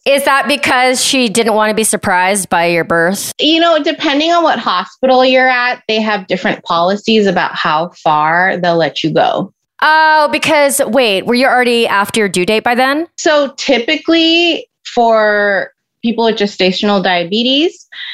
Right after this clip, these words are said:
Speaker 2: they like to induce at thirty-nine weeks.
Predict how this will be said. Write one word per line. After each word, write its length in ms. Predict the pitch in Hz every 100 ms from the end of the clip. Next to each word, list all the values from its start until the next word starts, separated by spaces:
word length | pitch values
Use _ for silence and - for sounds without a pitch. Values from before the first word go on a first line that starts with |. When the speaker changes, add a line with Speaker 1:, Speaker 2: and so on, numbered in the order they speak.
| - -
Speaker 2:
they 300 | 180 202 202
like 360 | 202 202 226 -
to 240 | 277 - 214
induce 580 | 220 170 196 190 185
at 140 | 190 - - -
thirty-nine 680 | 185 185 180 160 151 147
weeks. 220 | 151 -